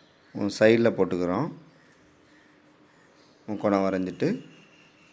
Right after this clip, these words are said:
நடுவுல ஒரு கோடை போட்டுட்டு, பி கியூ ஆர் என்ற நேமை கொடுத்துட்டோம். நடுவுல P dash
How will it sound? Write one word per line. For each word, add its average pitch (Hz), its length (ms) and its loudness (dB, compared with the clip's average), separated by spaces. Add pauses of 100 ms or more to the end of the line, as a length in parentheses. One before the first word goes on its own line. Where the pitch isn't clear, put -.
(120)
நடுவுல 101 240 2
ஒரு 95 220 4
கோடை 90 280 2
போட்டுட்டு, 90 520 -6 (340)
பி 107 160 0
கியூ 98 280 4
ஆர் 95 120 6
என்ற 90 580 -4 (200)
நேமை 95 340 0 (180)
கொடுத்துட்டோம். 95 600 -4 (500)
நடுவுல 101 460 -2 (3750)
P 107 160 0
dash 107 180 0